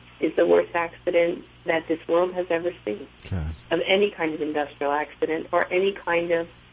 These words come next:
Speaker 1: you know, in terms of an illness. The only other thing that was as bad as this was the bubonic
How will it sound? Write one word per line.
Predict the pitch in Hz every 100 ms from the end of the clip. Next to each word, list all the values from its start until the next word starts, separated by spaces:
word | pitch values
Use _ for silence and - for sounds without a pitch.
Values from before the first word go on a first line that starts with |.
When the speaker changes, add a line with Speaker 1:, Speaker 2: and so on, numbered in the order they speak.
| - - - -
Speaker 1:
you | -
know, | 196 175 175 - - - - - - - - - - - - - - - - - - - -
in | 190 180
terms | 175 185
of | 180
an | 165 160
illness. | - 196 196 180 -
The | 175
only | 170 190
other | 190 185
thing | 175 180 180
that | 170
was | 165
as | 165 151
bad | 160 165 165
as | 160
this | 180 180
was | 170 156
the | 165
bubonic | 170 175 175 175 180 170 165 190 190